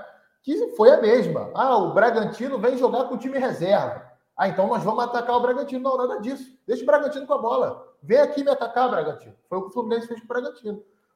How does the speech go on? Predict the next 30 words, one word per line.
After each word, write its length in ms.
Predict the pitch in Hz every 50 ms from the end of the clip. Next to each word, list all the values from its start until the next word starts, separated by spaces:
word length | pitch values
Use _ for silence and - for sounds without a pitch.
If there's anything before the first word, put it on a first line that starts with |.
| _ _ _
O 60 | -
Bragantino 460 | 220 214 214 220 214 208 - 214 202
se 120 | 202 - 226
adiantou 600 | 202 175 160 208 208 196 - - 202 214 214 208
todo, 300 | 214 220 247 269 247 220
o 40 | 208
Natan 320 | 196 190 190 - 202 196
erra 120 | 196 196
um 180 | 190 220 220 -
passe, 340 | 226 202 208 240 247 - 262
o 60 | 226
Luiz 180 | 214 226 202 220
Henrique 260 | 202 190 214 208 226
atropela 540 | 214 220 - 233 226 - - 214 220 214 214
no 80 | 214
contra-ataque 600 | 214 214 214 220 220 214 220 214 208 214 - 247
e 20 | 247
o, 60 | 254
o, 500 | 254 254 254 - - 196 226 220 190 -
e 60 | 208
o, 180 | 214 214 208 220
o 100 | - 208 196
Fred 280 | - - 202 202 196
faz 200 | 196 202 196 170
o 40 | 165
gol. 300 | 147 156 170 170 - - _ _ _ _ _ _ _ _ _ -
O 200 | 233 294 339 -
time 280 | - - 339 349 330
do 160 | 262 240 - -
Fluminense, 760 | 214 202 180 165 160 175 202 226 196 143 - - - -